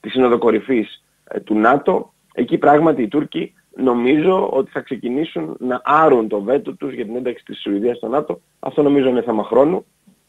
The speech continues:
Βέβαια, θα αποκτήσουν κάποια, α, ωφέλη για να γίνει αυτό. Αυτή η μερική επιστροφή, όχι η πλήρη επιστροφή,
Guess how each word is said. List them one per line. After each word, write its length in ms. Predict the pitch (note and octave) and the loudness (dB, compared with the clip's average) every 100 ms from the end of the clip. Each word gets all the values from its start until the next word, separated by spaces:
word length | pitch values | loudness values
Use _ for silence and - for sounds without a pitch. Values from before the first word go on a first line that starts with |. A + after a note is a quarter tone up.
| _ _ - | _ _ -8
Βέβαια, 580 | A#2+ D3 D3+ F#3 - - _ _ | 4 6 6 4 2 -8 _ _
θα 80 | - | -2
αποκτήσουν 440 | C#3 C3 F#3 E3+ C#3 | 0 0 -2 -2 2
κάποια, 520 | - - F#3 - - | 2 2 -2 -4 -8
α, 160 | - C#3 | -12 -6
ωφέλη 440 | C#3+ - D#3+ A#2+ | -4 0 0 0
για 140 | G2+ G#2 | -2 -4
να 80 | |
γίνει 260 | G2 G2+ F#2 | -4 -6 -8
αυτό. 220 | G2 D3 | -4 -2
Αυτή 360 | D3+ - D3 C3+ | -2 -2 -4 -2
η 80 | B2+ | -2
μερική 580 | B2 B2 A#2 G2 - F3+ | 0 0 -2 -6 0 0
επιστροφή, 520 | - - - F#2+ G2+ | 0 -10 -12 -8 -6
όχι 140 | B2+ | -6
η 40 | C#3+ | -4
πλήρη 260 | C#3 A2+ | 0 0
επιστροφή, 460 | F#2+ - - - | -2 -6 -12 -12